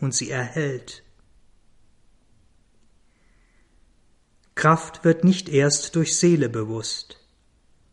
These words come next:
Sie ist selbst Bewusstsein.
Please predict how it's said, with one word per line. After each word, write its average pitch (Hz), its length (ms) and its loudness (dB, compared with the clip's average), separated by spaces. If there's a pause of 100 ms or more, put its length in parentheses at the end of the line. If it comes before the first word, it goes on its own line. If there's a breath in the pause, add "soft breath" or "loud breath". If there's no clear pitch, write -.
Sie 123 220 -6
ist - 280 4
selbst - 600 0 (160)
Bewusstsein. 120 840 0